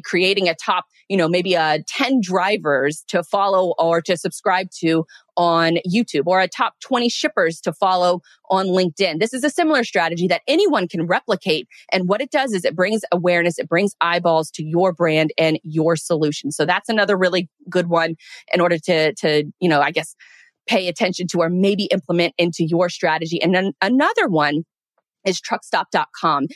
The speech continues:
As soon as you arrive to their, their website, they kind of punch you in the face, like, right away with their pricing.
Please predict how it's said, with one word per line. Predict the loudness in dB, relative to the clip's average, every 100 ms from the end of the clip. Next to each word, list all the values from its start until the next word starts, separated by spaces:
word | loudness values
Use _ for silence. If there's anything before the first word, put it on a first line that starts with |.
| _ -6
As | -2
soon | 0
as | 2 2
you | 0
arrive | 0 -2 -2
to | -2
their, | 0 0
their | 2 0
website, | 2 -2 0 -2
they | 0
kind | -2 -2
of | -4
punch | -4 -4 -2
you | -2
in |
the | -2
face, | 0 -2 0
like, | -2 -2
right | 0 0 0
away | 0 2 2
with | 0 0
their | -2
pricing. | 0 -2 0 -2 -2